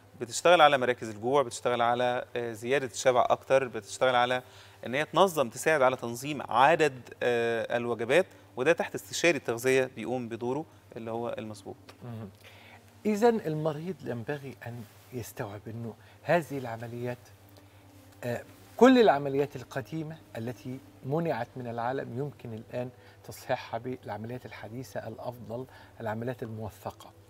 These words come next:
Speaker 2: العمليات نفسها التي لو حدث فيها أي نوع من الخلل نتيجة تصرفات سيادتك أو عدم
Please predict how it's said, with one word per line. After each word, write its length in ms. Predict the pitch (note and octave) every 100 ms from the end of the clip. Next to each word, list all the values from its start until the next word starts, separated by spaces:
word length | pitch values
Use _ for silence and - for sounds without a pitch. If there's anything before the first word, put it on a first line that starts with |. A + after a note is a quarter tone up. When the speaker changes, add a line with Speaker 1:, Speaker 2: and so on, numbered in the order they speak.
| - - - -
Speaker 2:
العمليات 560 | A2+ A2 C3+ D#3 A3+ A3
نفسها 380 | G3+ - F3 A#2
التي 380 | G#2+ B2+ C#3+ C3
لو 180 | F3 F3
حدث 540 | - G3 D#3+ G#2 - -
فيها 300 | F3+ A#2 F#2+ -
أي 180 | F3+ D#3+
نوع 240 | E3+ A#2
من 220 | B2+ D3
الخلل 460 | B2+ - D#3+ C#3 G2+
نتيجة 300 | G#2+ - D#3
تصرفات 560 | B2+ - - B2 C3+ D3+
سيادتك 440 | - C#3+ - G#2+
أو 140 | - G2+
عدم 360 | D3 F#3 D#3